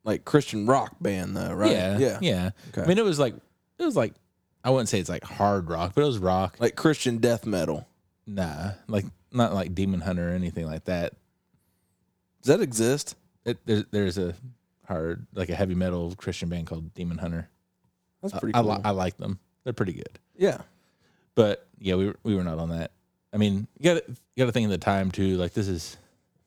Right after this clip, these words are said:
Speaker 2: the mid two thousands. So there,
Speaker 1: Yeah,
Speaker 2: there,
Speaker 1: so I
Speaker 2: there
Speaker 1: mean
Speaker 2: was,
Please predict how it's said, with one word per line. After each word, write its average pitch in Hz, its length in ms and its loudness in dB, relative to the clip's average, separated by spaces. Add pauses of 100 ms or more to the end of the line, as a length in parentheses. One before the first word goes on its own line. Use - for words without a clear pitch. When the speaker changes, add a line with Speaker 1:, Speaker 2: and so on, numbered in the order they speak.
(400)
Speaker 2:
the 107 100 4
mid 104 200 2
two 107 140 2
thousands. 95 600 0 (960)
So - 480 2
there, 147 120 4
Speaker 1:
Yeah, 143 140 2
Speaker 2:
there, 160 80 4
Speaker 1:
so 165 80 0
I - 20 4
Speaker 2:
there 170 80 4
Speaker 1:
mean 160 60 2
Speaker 2:
was, 135 200 -2